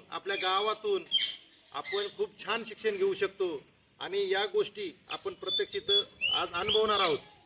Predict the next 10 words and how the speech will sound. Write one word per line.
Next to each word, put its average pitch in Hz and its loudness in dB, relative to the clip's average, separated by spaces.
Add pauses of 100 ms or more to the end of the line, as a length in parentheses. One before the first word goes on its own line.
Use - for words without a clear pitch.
(1300)
आपल्याला 202 0
पाठ्यपुस्तकामध्ये 196 0 (180)
मातीचे 185 -2
प्रकार 214 0 (140)
हा 175 -2
घटक 214 2
आहे 226 6
पहा. 202 2 (1160)
आणि 415 2
पुस्तकामध्ये 240 2